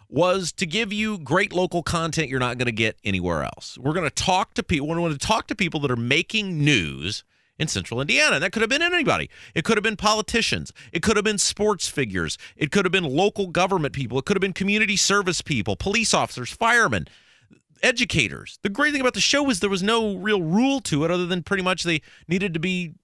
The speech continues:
making news in some capacity in Central Indiana.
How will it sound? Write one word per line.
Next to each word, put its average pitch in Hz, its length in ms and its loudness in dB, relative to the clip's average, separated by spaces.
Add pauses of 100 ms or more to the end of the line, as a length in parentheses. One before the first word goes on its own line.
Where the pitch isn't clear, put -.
(120)
making 180 760 -2
news 196 340 0
in 180 120 0
some 185 200 0
capacity 175 720 0
in 185 140 0
Central 208 440 0 (100)
Indiana. 220 500 0